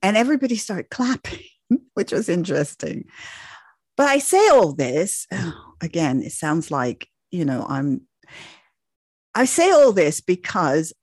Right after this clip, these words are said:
I can't make this stuff up. I'm not that talented. I, I can't, how can I make that up? That a train ticket was in that ba-, how?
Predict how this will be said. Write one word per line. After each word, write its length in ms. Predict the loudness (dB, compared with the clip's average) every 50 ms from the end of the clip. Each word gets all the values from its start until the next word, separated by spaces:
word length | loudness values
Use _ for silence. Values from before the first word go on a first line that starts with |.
| _ _ _ _ _ _ -10 -6
I 160 | -4 -4 -4
can't 480 | -4 -6 -4 0 2 2 2 2 0 0
make 440 | 0 0 0 -2 -2 -4 -6 -12 -8
this 200 | -6 -6 -6 -6
stuff 480 | -8 -10 -6 -6 -6 -6 -6 -8 -8
up. 400 | -6 -4 -4 -6 -8 -10 _ _ -20 -20 _ _ _ _ _ _ _ _ _ _ _ _ _ -4
I'm 240 | -2 2 4 4 4
not 360 | 6 6 4 2 0 -2 -4
that 340 | -2 0 0 2 0 -2 -4 _ _ _ _ _ _ _ _ _ _ -14
talented. 840 | -6 -4 -2 0 2 2 2 0 -2 -6 -8 -14 -16 -16 -18 _ _ _ _ _ _ _ _ _ -2
I, 240 | 0 2 2 0 0
I 140 | 0 -2 -2
can't, 560 | -4 -4 -4 0 2 2 2 2 2 0 -8 _ _ _ _ _ _ _ _ _ _ _ _
how 260 | -10 -6 -2 -2 -2 0
can 200 | 0 0 2 4
I 180 | 4 6 4
make 520 | 4 4 4 2 2 0 -2 -4 -6 -8 -6
that 240 | -6 -4 -2 -2 -2
up? 320 | 0 0 0 0 -2 _ _ _ _ _ _ _ _ _ _ _ _ _ _ -6
That 320 | -2 0 0 0 0 0
a 60 | -2
train 400 | -2 -4 -4 -2 0 0 0 0
ticket 340 | -2 -2 -6 -4 -4 -8 -6
was 220 | -4 -4 -4 -2 -2
in 160 | -2 -2 0
that 280 | 0 -2 -2 -4 -6
ba-, 120 | -10 -12 -12 _ _ _ _ _ _ _
how? 680 | -12 -8 -6 -2 -2 0 2 2 2 2 0 -2 -6